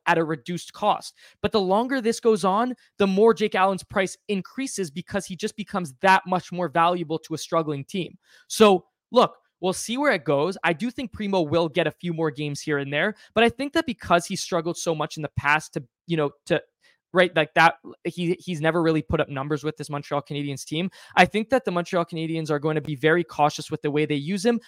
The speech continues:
to the point where he'll get a game here and there. He might get more than he was expected to get, but they're still gonna be really, really cautious by putting him in situations to succeed because there's no,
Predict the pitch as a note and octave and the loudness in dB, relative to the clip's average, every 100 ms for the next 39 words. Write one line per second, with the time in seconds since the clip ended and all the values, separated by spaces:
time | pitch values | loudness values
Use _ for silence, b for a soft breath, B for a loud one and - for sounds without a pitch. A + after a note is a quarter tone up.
0 | b - G3 F#3 G3+ G#3 G3 F3+ F3 A3 | b 0 2 4 2 4 4 2 4 4
1 | B3+ F3 F#3+ F3+ - E3+ D#3+ D3 C3+ E3 | 2 0 -4 -4 -2 2 2 2 0 -2
2 | b b F#3+ G3+ A3 E3 F3 F3 E3 D#3 | b b 2 4 4 2 2 0 0 -4
3 | - D#3 C3+ - - - G#3+ - F3 D#3 | -4 -4 -4 -10 -12 0 0 2 -8 -6
4 | C#3 C#3+ D3 b b F#3 G3 - G#3 G3 | 2 2 2 b b 0 0 0 0 0
5 | G3 F#3 F3+ D#3 D#3+ E3 D3+ D3+ D3 - | 0 0 0 2 4 4 2 0 -2 0
6 | C#3 - D3+ D#3 C#3+ - E3 D#3+ D3+ C#3 | 0 0 -2 0 0 -2 -4 -4 -6 -8
7 | - C#3+ C#3 C#3+ D3 - C#3 C#3+ - - | -10 -8 -6 -6 -8 -14 -14 -14 -16 -14
8 | C3+ B2+ - C3+ A#2 _ _ _ _ D#3+ | -12 -12 -8 -8 -8 _ _ _ _ 0
9 | D#3+ C#3 D3 | 0 2 -2